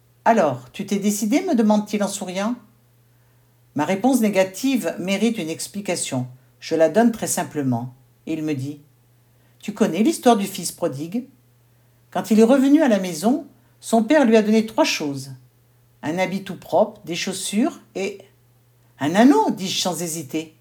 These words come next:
Oui. Cet anneau, on l'appelle aussi une alliance. C'est une promesse de fidélité. »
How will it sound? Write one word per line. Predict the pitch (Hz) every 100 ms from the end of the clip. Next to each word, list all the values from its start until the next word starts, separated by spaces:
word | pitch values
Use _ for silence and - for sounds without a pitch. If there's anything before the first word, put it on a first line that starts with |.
| -
Oui. | 170 226 226 _ _ _ _ _ _
Cet | - 226
anneau, | 262 254 302
on |
l'appelle | 254 220 233 226
aussi | 220 247
une | 214 196
alliance. | 208 160 131 127 - - _ _ _ _ _ _ _
C'est | - 170
une | 190
promesse | 180 208 208 233
de | 208
fidélité. » | 202 - 214 220 208 - 143 139